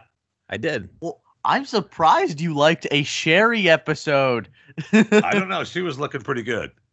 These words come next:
Speaker 1: She was looking pretty good. I
Speaker 3: She
Speaker 1: was,
Speaker 3: looked
Speaker 1: uh, maybe
Speaker 3: great
Speaker 1: that's what it
Speaker 3: during the
Speaker 1: was.
Speaker 3: episode.
Speaker 1: I don't know.
Speaker 3: I know.
Speaker 1: Yeah,
Speaker 2: Well,
Speaker 1: I mean, I
Speaker 2: y-, you said that about when she was in the Mask episode too, and you didn't like that episode. <laughs>
Speaker 1: Which episode?
Speaker 2: The, the one with the mask people, the one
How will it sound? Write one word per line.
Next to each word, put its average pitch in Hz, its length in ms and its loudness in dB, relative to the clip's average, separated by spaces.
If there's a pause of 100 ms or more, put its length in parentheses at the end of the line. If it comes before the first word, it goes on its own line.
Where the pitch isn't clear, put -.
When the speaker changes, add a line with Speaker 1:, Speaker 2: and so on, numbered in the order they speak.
Speaker 1:
She 165 100 0
was 175 100 4
looking 185 140 2
pretty 170 140 2
good. 117 320 2
I 104 80 -2
Speaker 3:
She 117 60 2
Speaker 1:
was, 123 140 -2
Speaker 3:
looked 113 120 -4
Speaker 1:
uh, 117 140 0
maybe 156 240 2
Speaker 3:
great 151 40 0
Speaker 1:
that's 151 240 2
what 196 80 2
it 196 40 0
Speaker 3:
during 202 180 2
the 247 60 -2
Speaker 1:
was. 254 160 -12
Speaker 3:
episode. 151 120 -12
Speaker 1:
I 143 100 0
don't 180 100 -2
know. 175 180 0
Speaker 3:
I 107 40 -4
know. 85 280 -10 (760)
Speaker 1:
Yeah, 113 340 -4
Speaker 2:
Well, 147 100 4
Speaker 1:
I 143 40 4
mean, 139 140 0
I 135 120 0
Speaker 2:
y-, - 120 -8
you 156 120 -8
said 185 280 0
that 190 120 6
about 160 280 6
when 165 120 -2
she 156 140 -12
was 151 180 -8
in 147 80 -12
the 143 80 -6
Mask 139 340 0
episode 117 460 -8
too, 117 300 -4
and 101 160 -12 (180)
you 123 140 -8
didn't 113 200 -10
like 110 200 -6
that 107 120 -4
episode. 104 440 -8 (240)
<laughs> - 1120 0
Speaker 1:
Which 143 200 0
episode? 269 360 -2 (520)
Speaker 2:
The, 123 160 -10 (140)
the 151 100 -2
one 170 240 4
with 175 120 -4
the 160 100 2
mask 143 400 2
people, 160 400 -4
the 143 120 -4
one 123 520 -6